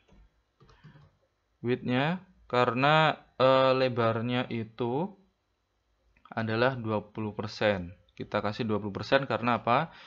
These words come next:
Karena listnya itu ada lima. Jadi seratus persen dibagi, eh, lima sama dengan dua puluh persen agar nanti bisa,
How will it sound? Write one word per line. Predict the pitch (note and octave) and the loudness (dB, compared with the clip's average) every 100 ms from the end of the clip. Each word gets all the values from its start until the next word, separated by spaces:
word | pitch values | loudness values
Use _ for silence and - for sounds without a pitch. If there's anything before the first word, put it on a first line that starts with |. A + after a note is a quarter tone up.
| - - _ | -20 -20 _
Karena | - A2+ A2+ C#3+ D3+ | -4 -4 0 0 2
listnya | C#3 B2+ B2+ C3 | 0 -2 -2 -2
itu | A3+ D#3 C#3 | -2 -2 -2
ada | A#2 A2 | -2 -2
lima. | A2 G#2+ F#2+ F2 - _ _ _ _ _ _ _ _ _ _ _ _ _ _ _ | 0 -2 -4 -8 -16 _ _ _ _ _ _ _ _ _ _ _ _ _ _ _
Jadi | G#2+ G#2 C#3 D#3+ D3 - _ | -8 -2 0 0 -2 -10 _
seratus | - B2 A2+ A#2 | -6 -4 -4 -6
persen | A#2+ A#2 C3+ D#3+ | -8 -4 -4 -2
dibagi, | B2+ G#2 G#2 G2 - B2+ D#3 F3+ - _ _ _ _ _ - | -4 -4 -4 -4 -4 -2 -2 -4 -10 _ _ _ _ _ -8
eh, | A2 G#2+ | -4 -2
lima | C#3 B2 A2 | -2 -2 -2
sama | B2+ A2 G#2 | -4 -6 -4
dengan | A2 A2 | -4 -4
dua | G2+ | -4
puluh | G2+ | -6
persen | G#2 - C3 C#3 | -8 -6 -6 -4
agar | A2 G#2+ G#2 G#2 | -6 -4 -4 -4
nanti | G#2 C3 A2+ - - _ - - - | -4 -6 -6 -12 -20 _ -20 -20 -14
bisa, | F#2+ F#2+ - A2+ A2 A2 - | -10 -10 -4 0 2 2 -2